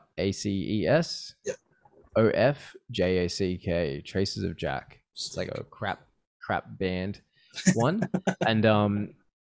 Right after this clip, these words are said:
Speaker 1: band socials, because unfortunately we, we wanted it to be Traces band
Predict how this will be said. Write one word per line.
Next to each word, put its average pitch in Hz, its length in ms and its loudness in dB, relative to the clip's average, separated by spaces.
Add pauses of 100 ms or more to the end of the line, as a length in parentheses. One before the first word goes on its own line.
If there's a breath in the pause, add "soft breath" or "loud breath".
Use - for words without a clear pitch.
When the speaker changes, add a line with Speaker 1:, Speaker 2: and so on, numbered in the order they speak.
(100)
Speaker 1:
band 120 420 0
socials, 143 540 0
because 107 340 -2
unfortunately 127 560 2
we, 110 220 4
we 107 180 -2
wanted 117 240 4
it 131 100 2
to 117 60 -12
be 104 100 -2
Traces 101 600 0
band 113 640 -2